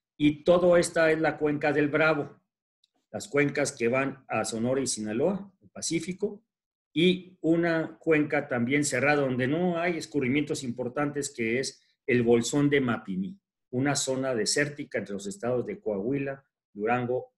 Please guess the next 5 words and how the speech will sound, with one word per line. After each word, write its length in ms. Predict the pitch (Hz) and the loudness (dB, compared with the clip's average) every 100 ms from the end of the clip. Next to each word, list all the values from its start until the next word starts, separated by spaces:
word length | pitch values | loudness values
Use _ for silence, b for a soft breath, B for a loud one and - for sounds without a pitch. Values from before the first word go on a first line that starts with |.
| - | -16
y 120 | 104 | -12
Chihuahua. 420 | - 92 - - _ _ _ _ _ _ _ _ _ _ _ _ _ _ _ _ 117 _ _ _ | -10 -12 -16 -20 _ _ _ _ _ _ _ _ _ _ _ _ _ _ _ _ -20 _ _ _
Las 240 | 135 143 143 | 0 0 2
presas 480 | 190 214 202 208 - | 4 4 4 0 0
principales. 1040 | 156 143 143 127 - 127 104 - - _ | -2 0 -2 -4 -2 0 0 -6 -8 _